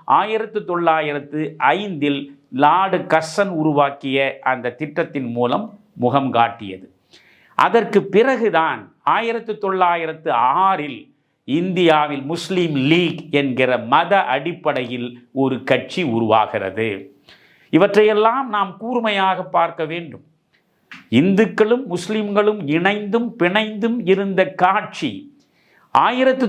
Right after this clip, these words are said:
தொள்ளாயிரத்து ஆறுக்கு முன்பு வரையில் இருந்த நிலை. ஆனால் அந்த நிலையை மாற்ற வேண்டும்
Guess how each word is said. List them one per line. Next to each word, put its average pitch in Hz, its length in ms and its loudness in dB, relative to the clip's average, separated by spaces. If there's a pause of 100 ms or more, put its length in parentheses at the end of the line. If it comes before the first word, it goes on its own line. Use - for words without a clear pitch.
தொள்ளாயிரத்து 202 680 2 (180)
ஆறுக்கு 214 360 -2 (140)
முன்பு 240 360 0
வரையில் 196 440 -2
இருந்த 185 260 0 (180)
நிலை. 123 240 -4 (880)
ஆனால் 185 460 2 (200)
அந்த 180 180 0 (140)
நிலையை 247 320 2 (180)
மாற்ற 233 460 2
வேண்டும் 202 300 -2